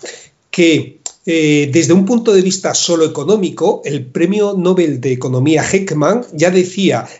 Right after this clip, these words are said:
que todo lo que se invierte en prevención tiene,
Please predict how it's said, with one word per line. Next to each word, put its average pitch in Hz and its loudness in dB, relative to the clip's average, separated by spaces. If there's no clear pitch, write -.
que 156 -4
todo 196 0
lo 214 -2
que - -4
se - -2
invierte 185 0
en 143 -4
prevención 143 -2
tiene, 175 0